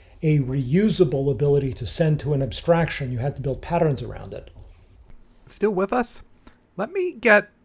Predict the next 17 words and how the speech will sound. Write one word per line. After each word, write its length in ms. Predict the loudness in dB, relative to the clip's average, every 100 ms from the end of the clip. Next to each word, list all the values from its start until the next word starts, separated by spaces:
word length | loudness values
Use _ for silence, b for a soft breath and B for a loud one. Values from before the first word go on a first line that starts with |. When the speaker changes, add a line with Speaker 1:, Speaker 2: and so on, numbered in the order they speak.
| _ -8
Speaker 2:
meta 440 | -2 2 2 0
for 180 | -2 -4
a 60 | -6
second. 400 | -8 -6 -8 -10 b b b -12
You 80 | -10
may 120 | -4
have 140 | -4
noticed 300 | 0 0 0 -2
that 220 | -4 -6
things 240 | -8 -4 -4
have 100 | -2
gotten 300 | -2 -2 -4
very 280 | -2 -2 -2
jargony 500 | -2 -4 -4 -6 -6
by 180 | -6
this 160 | -6 -8
point 380 | -8 -6 -6